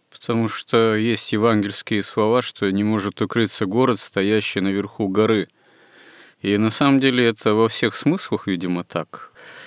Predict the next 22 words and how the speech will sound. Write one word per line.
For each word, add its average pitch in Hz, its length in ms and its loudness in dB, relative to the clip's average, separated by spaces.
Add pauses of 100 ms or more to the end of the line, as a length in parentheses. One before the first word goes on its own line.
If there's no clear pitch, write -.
(240)
И 92 260 -2
свет - 340 2
Христов, - 800 0 (160)
он 95 560 -2
не 95 160 -4
скрывается, 104 880 0 (180)
и 95 120 -6
во 98 160 0
тьме 104 260 2
светит, 95 580 -2
и 95 200 0 (420)
Церковь 139 420 2
Христова, 101 1120 2
она 95 360 -2
и 90 300 -6
во 98 200 -2
тьме, 101 440 -2 (120)
можно 92 360 -8
сказать, 92 440 -6
светит, 110 500 -2
но 98 200 0
она 113 300 0